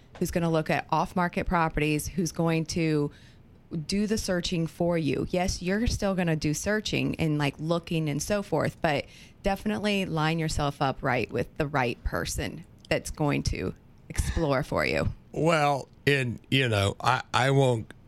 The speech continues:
Speaker 2: well, I'm sure we'll dive into this some point today anyways,
Speaker 1: We will.
Speaker 2: but, you know, I, I mean, your Zillows, your Redfins, your, all your public sites are, I mean, even though some of the information is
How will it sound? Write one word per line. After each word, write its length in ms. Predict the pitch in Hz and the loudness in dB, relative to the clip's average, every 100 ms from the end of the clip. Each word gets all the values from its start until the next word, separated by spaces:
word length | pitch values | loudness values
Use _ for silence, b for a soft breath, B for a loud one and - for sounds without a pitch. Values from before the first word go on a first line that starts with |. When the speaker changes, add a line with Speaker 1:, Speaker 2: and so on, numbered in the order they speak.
| - | 0
Speaker 2:
well, 120 | 123 | 4
I'm 100 | 131 | 6
sure 260 | 120 - 127 | 4 0 4
we'll 160 | 120 117 | 4 6
dive 300 | 117 110 110 | 6 4 4
into 160 | 107 | 6
this 160 | 104 95 | 6 4
some 300 | - 113 107 | 0 -4 2
point 300 | 107 101 90 | 4 4 2
today 440 | 104 98 98 101 | 2 2 4 4
anyways, 500 | 113 98 95 95 139 | 4 4 4 2 0
Speaker 1:
We 60 | 147 | -2
will. 80 | 135 | 2
Speaker 2:
but, 320 | 143 113 - B B B B | 4 2 -2 B B B B
you 200 | - 147 | -2 2
know, 400 | 147 131 120 117 - - | 4 4 4 2 0 0
I, 140 | 131 - | 0 0
I 180 | 131 135 | 0 2
mean, 380 | 135 123 120 | 4 4 4
your 220 | 98 120 120 | 4 6 6
Zillows, 640 | 117 156 147 131 127 117 | 4 2 2 4 4 4
your 140 | 120 117 | 6 6
Redfins, 720 | 127 127 117 123 117 117 107 | 6 4 2 2 6 6 6
your, 340 | 117 117 110 - | 4 4 2 0
all 220 | 123 131 139 | 2 4 4
your 500 | 131 127 120 117 - - - - | 4 4 4 2 -2 -14 -20 -2
public 440 | - 147 139 123 | 2 4 2 0
sites 580 | - 135 131 120 98 - - | -2 0 2 2 -2 -8 -2
are, 300 | 120 123 123 - | 2 2 2 0
I 140 | 135 143 | 2 4
mean, 360 | 147 143 127 - | 4 4 2 2
even 320 | 170 180 165 | 4 4 4
though 260 | 151 135 - - - | 4 2 -2 -14 -8
some 400 | - - 143 170 | -6 -4 -4 -4
of 60 | 196 | 2
the 120 | 190 | 2
information 600 | 190 185 190 196 196 170 | 4 4 4 4 2 2
is 220 | 143 | 2